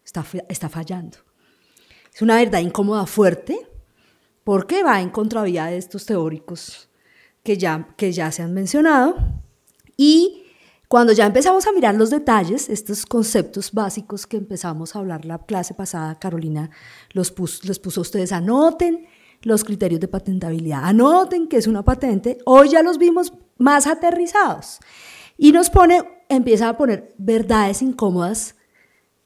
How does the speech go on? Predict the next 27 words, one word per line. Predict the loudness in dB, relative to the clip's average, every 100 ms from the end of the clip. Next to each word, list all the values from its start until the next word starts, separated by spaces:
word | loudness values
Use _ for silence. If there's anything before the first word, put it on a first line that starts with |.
| _
subyacentes | -10 2 2 4 2 2 0 -2 -2 -4
a | -4
esa | -4 -4
grande | -4 -2 -2 -2
de | -4
la, | -6 -8
de | -10 -10 -8
la | -8 -6
máquina | -2 0 -2 -4 -4 -2 -4
de | -6 -6
la | -6
innovación | -6 -8 -6 -6
en | -8
salud | -8 -8 -8
está | -12 -12
fallando. | -10 -6 -4 -4 -8 _ _ _ _ _ _ _ _ _ _ _
Una | 6 8 6 2
es, | -2 -6 -12 -18 -20 _ _ _ _ _ _ _ _ _ _ _
¿será | -6 2 4 4 2 0
que | 0 0 0 -8 _ _ _
la | -2 -2
forma | -4 2 6 6 6 2 0
como | 0 2
nosotros | 2 2 2 2 -2 -4
operamos | 2 2 4 0 0 -4 -4 0
institucionalmente | 2 0 -6 -6 -8 -6 -4 -4 -2 0 0 -2
acá, | -6 -4 -6 -4 -8 -16